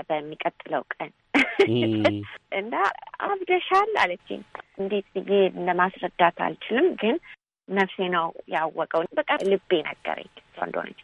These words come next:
Speaker 1: ልቤም አልዋሸኝም።
Speaker 2: ም።
Speaker 1: ምክንያቱም ከእሷ ጋር አልፈን ተርፈን ጓደኛም አልፈን ፋሚሊ ሆነን አብረን ማናቀውንም አብረን እየሰራን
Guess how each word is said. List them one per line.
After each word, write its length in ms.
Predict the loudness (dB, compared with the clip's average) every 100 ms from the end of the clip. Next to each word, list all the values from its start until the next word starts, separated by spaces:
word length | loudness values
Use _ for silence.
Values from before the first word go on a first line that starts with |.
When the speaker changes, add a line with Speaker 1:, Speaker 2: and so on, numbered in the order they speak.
| -18 -16 -14 -16 _
Speaker 1:
ልቤም 440 | -2 -2 2 2 4
አልዋሸኝም። 760 | 2 2 -2 -4 -4 -2 -2 -4
Speaker 2:
ም። 160 | -6 -8 -14 _ _ _ -10
Speaker 1:
ምክንያቱም 680 | -6 -6 -4 -2 -2 0 0 0 -4
ከእሷ 340 | 0 0 0 2 2
ጋር 220 | 4 2 0 _ -6
አልፈን 340 | -6 -4 -6 -4
ተርፈን 320 | -4 -2 2
ጓደኛም 580 | 4 4 2 0 0 -2 -4 -4
አልፈን 400 | -4 2 0 0
ፋሚሊ 380 | -4 -6 -4 -2 -2
ሆነን 380 | -2 -2 -2 -2 0
አብረን 500 | 0 0 0 0 0 -2 _ -20 _ _ -4
ማናቀውንም 960 | 2 4 4 4 2 2 -2 0 -2 0
አብረን 320 | -2 -2 -6
እየሰራን 460 | -8 -8 -4 -4